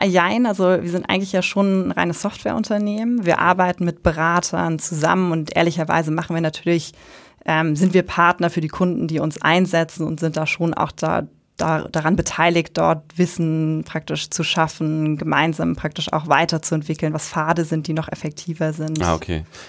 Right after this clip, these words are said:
Speaker 2: Weil ich wollte nämlich jetzt fragen, bei wie vielen Unternehmen siehst du da wirklich ein, ein übergeordnetes Ziel, was eben mehr ist als, als Gewinnorientierung oder als, äh, wie Organisation aufrechterhalten am Ende?
Speaker 1: Hm.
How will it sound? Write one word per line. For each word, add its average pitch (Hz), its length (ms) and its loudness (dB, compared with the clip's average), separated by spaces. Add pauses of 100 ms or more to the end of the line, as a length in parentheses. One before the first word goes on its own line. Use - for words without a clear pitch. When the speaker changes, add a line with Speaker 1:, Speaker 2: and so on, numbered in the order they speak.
Speaker 2:
Weil 95 120 4
ich 98 80 0
wollte 117 140 6
nämlich 110 160 4
jetzt 107 140 0
fragen, 107 500 2
bei 95 120 0
wie 120 120 0
vielen 127 180 4
Unternehmen 107 440 4 (120)
siehst 98 580 0
du 107 60 -4
da 87 300 2
wirklich 90 400 -4
ein, 85 400 2
ein 80 340 0
übergeordnetes 85 640 0
Ziel, 107 240 4
was 90 160 2
eben 87 320 2
mehr 95 320 6
ist - 180 -2
als, 82 460 -2
als - 300 -6
Gewinnorientierung 82 920 -2
oder 76 360 -2 (300)
als, - 440 -2 (180)
äh, 76 160 -4
wie 76 160 -4 (340)
Organisation 85 560 2
aufrechterhalten 73 720 0
am 65 120 -2
Ende? 71 260 0 (140)
Speaker 1:
Hm. 190 320 2